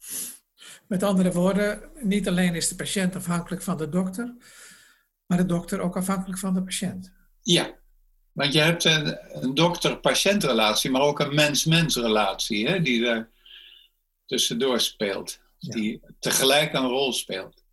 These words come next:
Speaker 1: Ja.
Speaker 2: En die mens-mensrelatie, ja, da-, daarin ben je gewoon afhankelijk van elkaar.
Speaker 1: Ja.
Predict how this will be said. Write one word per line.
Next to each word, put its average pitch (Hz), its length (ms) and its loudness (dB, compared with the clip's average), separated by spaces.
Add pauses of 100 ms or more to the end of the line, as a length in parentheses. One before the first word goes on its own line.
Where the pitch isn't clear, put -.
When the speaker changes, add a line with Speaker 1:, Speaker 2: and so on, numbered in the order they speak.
(140)
Speaker 1:
Ja. - 240 -14 (1160)
Speaker 2:
En - 380 -2 (320)
die 135 300 -4
mens-mensrelatie, 127 1200 2
ja, 131 220 2
da-, 143 240 -2
daarin 120 360 0
ben 95 180 0
je 95 100 -4
gewoon 104 380 -4
afhankelijk 135 540 -2
van 117 220 2
elkaar. 98 640 -2 (480)
Speaker 1:
Ja. 113 300 -16